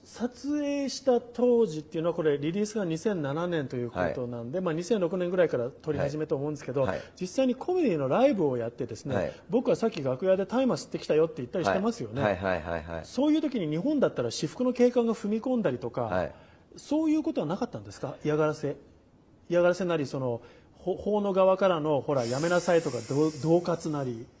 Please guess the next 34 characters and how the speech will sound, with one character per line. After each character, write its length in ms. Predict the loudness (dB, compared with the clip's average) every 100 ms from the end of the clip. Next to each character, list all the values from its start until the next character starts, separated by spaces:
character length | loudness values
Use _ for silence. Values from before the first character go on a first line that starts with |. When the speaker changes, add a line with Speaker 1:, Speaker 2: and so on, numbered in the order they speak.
| -20 -20 -20 -20 -20 -20 -20 _
Speaker 2:
っ 40 |
て 60 | -10
い 40 |
う 20 | -4
か 100 | -2
ね、 220 | -2 -2 -10 -20 -20 -20 _ _ _ -20 _ _
ア 120 | -8 4
メ 120 | 4
リ 80 | 6
カ 120 | 4
が 100 | 4
ま 180 | 2 2
ず 140 | 0
そ 100 | -2
の 160 | 0 0
大 260 | 0 0
麻 220 | 2 4
を 280 | 4 2 0 -6 -14
解 240 | -4 -4
禁 360 | -2 -2 -2 -4
し 220 | -10 -14
て 280 | -2 -2 -2
い 140 | -4 -4
る 180 | -2 -2
理 140 | 2
由 140 | 2 2
っ 20 |
て 220 | 0 0
い 80 | 2
う 100 | 2
の 140 | 0
は、 180 | 0 0
Speaker 1:
は 120 | 0
い。 80 | -4